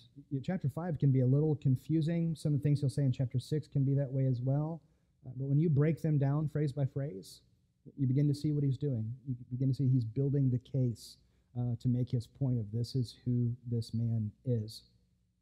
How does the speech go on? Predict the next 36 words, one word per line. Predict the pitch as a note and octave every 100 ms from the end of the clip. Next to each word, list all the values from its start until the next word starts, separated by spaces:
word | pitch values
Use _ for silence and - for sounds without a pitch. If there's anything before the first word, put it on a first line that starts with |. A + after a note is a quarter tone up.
| _ _ _ _ _ _ -
So | G#3
let's | A#3
just | A#3 A3+
talk | F#3
for | F3+
a | -
couple | E3 D3+
minutes | D3+ C#3+
about | C#3+ C#3 C3+
some | - C3+ B2+ A#2+ A#2 _ _ _ _ _ _ -
possible | C#3 C3 C#3 B2+
applications, | A#2+ B2 - C#3 C#3+ E3+ F3 F3 - _ _ _ -
uh, | A#2+ A#2
of, | B2 -
of | C3+ C3 C3+
what |
do | D3
we | D3
do, | B2 C3 C3 E3 F3+ - _ _ _ C#3
uh, | C3+ C3+
with | C#3 C#3+ - -
some | - D3+ D3+
of | C3
this. | D3+ E3+ - - _ _ _ _ _ _ _ _ _ _ _ _ _ _ _ _ _ _ D3
Uh, | E3+
go | D#3+ E3
all | F3
the | G#3
way | G3
back | C#3 C#3 C#3 _ -
to | C3+ C3 B2+ B2 C3+
the | C#3
end |
of | C3+
chapter | - C3 - A2+ -
four | C3+ B2 A2+ A#2+